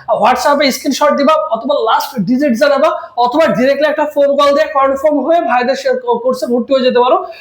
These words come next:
কোনো সমস্যা নাই, ঠিক আছে? সুন্দর একটা গুছানো প্রিপারেশন পেয়ে যাবে এবং সব সাজেশনগুলো পেয়ে যাবে। যেহেতু তুমি একজন সেকেন্ড টাইমার,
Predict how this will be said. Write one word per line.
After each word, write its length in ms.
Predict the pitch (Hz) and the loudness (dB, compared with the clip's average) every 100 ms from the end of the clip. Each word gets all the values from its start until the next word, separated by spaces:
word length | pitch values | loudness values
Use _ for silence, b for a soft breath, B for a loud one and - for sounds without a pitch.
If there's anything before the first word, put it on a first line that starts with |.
| B | B
কোনো 200 | 349 349 | 0 2
সমস্যা 500 | 330 277 247 240 240 | 2 2 2 0 0
নাই, 140 | 185 143 B B | -2 -4 B B
ঠিক 200 | 349 381 | 0 0
আছে? 240 | 359 294 202 | 0 0 0
সুন্দর 460 | - 311 311 320 | -2 0 2 2
একটা 200 | 311 - | 2 0
গুছানো 340 | 247 247 294 277 | -2 -2 0 0
প্রিপারেশন 500 | 269 254 254 277 277 | 0 0 0 -2 -2
পেয়ে 200 | 294 285 | -2 2
যাবে 180 | 262 | 2
এবং 180 | 226 269 | 2 0
সব 220 | - 285 | 0 0
সাজেশনগুলো 540 | 294 269 262 285 277 277 | 0 -2 -2 -2 0 0
পেয়ে 180 | 294 285 | 0 0
যাবে। 140 | 233 | 0
যেহেতু 260 | 226 277 277 | 0 -4 0
তুমি 140 | 269 | 0
একজন 220 | 262 294 | 0 -2
সেকেন্ড 300 | - 254 269 | -4 -2 0
টাইমার, 280 | 262 285 349 | 2 0 0